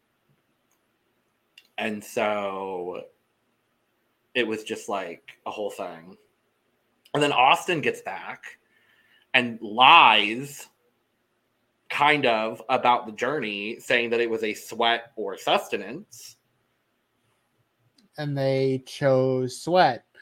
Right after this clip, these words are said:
Speaker 1: And they
Speaker 2: And
Speaker 1: failed, quote unquote.
Speaker 2: Which
Speaker 1: They failed.
Speaker 2: is interesting because normally if you fail,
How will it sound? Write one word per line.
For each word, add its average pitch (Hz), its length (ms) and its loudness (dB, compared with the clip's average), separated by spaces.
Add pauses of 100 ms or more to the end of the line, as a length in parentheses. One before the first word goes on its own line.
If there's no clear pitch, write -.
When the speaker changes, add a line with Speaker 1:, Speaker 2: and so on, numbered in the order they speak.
(360)
Speaker 1:
And 113 200 -2
they 117 180 2
Speaker 2:
And 143 320 0
Speaker 1:
failed, 131 680 4 (280)
quote 107 240 0
unquote. - 580 -12 (840)
Speaker 2:
Which 185 400 4
Speaker 1:
They - 40 -16 (200)
failed. - 280 -8 (520)
Speaker 2:
is 185 260 2 (100)
interesting 156 1000 -2
because 156 280 -4
normally 226 540 0
if 147 160 -4
you 135 180 -4
fail, 127 1000 -2